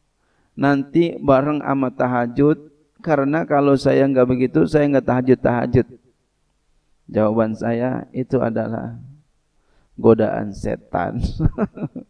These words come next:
Itu godaan setan. Dan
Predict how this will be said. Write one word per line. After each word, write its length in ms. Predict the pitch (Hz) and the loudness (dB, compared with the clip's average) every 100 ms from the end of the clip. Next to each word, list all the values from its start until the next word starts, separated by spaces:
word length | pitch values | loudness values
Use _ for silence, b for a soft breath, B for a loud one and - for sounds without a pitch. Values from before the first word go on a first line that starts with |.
| b b _ 262 - - _ _ - _ _ _ - _ - 120 b b b b _ _ _ _ _ _ 247 - | b b _ -20 -20 -20 _ _ -20 _ _ _ -20 _ -16 -16 b b b b _ _ _ _ _ _ -20 -10
Itu 200 | - 135 | -4 -2
godaan 520 | 120 117 107 113 117 | 0 -2 -2 -4 -8
setan. 840 | 107 113 110 - - 104 143 - _ _ _ _ _ _ _ _ _ _ _ _ _ _ _ _ _ _ _ _ | -8 -6 -6 -8 -12 -12 -14 -20 _ _ _ _ _ _ _ _ _ _ _ _ _ _ _ _ _ _ _ _
Dan 160 | 135 | -2